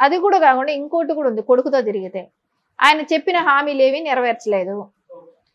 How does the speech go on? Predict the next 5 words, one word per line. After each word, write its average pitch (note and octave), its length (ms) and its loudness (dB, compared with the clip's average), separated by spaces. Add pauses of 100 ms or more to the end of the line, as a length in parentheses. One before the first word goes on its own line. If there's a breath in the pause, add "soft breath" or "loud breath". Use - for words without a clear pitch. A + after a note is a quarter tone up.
(440)
వివేకానంద D4 640 2
రెడ్డి B3 200 2
గారి B3+ 180 0
హత్య C4+ 420 2
ఉంది. G3 580 -4